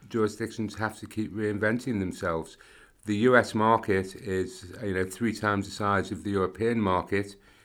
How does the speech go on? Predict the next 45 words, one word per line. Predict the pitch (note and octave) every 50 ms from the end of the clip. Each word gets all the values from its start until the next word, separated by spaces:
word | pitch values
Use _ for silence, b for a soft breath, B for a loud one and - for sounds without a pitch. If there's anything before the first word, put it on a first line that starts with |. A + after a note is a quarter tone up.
| b -
The | A2+ G#2
European | A2 A#2+ A#2 A2+ A#2 - A#2+ A#2 A2+ A2
market | A2 A2+ A#2 A2+ A2+ - B2 - -
deserves | - A#2+ A2+ G2+ A#2 C3 E3 F3+ D#3+ - G2+ - - - - _ _ _ _ _ _ -
to | - A#2+
be | - A#2 A2+
able | A2 A2 G2+ G2+
to | F#2+ - F#2+
structure | - - - A#2+ A#2+ A#2 - - G#2 F#2 F2+ F#2
in | - - G2+ F#2+ G2
other | - A#2 A#2 A#2+ A#2
jurisdictions | - - G2+ F#2 F2 - - G2+ E2+ - - - F#2 F#2+ G2 G2+ G2 - - b b b b b b -
in | - G#2 G2+ G#2
the | G#2
same | G2+ - - A#2+ A#2 A#2+ A2+ A2
way | G2+ F#2+ F#2+ F#2+ F#2 G2+ G#2+ -
that | - F#2+ G2 F#2 G2+ G#2 G2+ G2+ - - -
they | G#2+ G#2+ G#2+
structure | G#2+ - - A#2+ A2+ - - - B2 A2+ A2 A2 G#2+ - - -
at | A2+ G#2
home. | - - D3 C#3+ C#3 A2 - B B B B B
You | - -
know, | A2 G#2+ G#2+
we, | G#2 B2 B2 B2+
we've | B2+ A#2 A#2 A#2+ A#2+ B2 B2
seen | - - B2 A#2 A2+ A2+ A2+ A#2
a | A2 A2
lot | G#2+ A2+ A#2 A2+
of | B2 A#2+
interest | A2+ A2 G#2+ - - A2+ G2+ - - A#2+
in | A2 G#2+ G#2
Jersey | G#2 A2 G#2 G#2 G2 G2 G#2 G2+
from | F#2+ - - - A#2 A2 G#2+ G#2+ G#2 F2
the | F2 G#2
U | G2 G#2 G#2 G#2 G#2
S | F#2+ F#2 - -
market, | F#2 F#2+ G2+ A2 A2+ - C3+ B2 -
from | - G#2 F#2+
U | F#2+ G2
S | F#2+ F2 - -
managers, | G#2 G2+ G#2+ A2 A2 A2+ A#2+ A2 -
from | - G#2+ G2
U | F#2+ F#2+ F#2+
S | F#2 F2 - -
lawyers, | A2+ A2+ B2 B2+ A2+ G2 F2+ F#2 -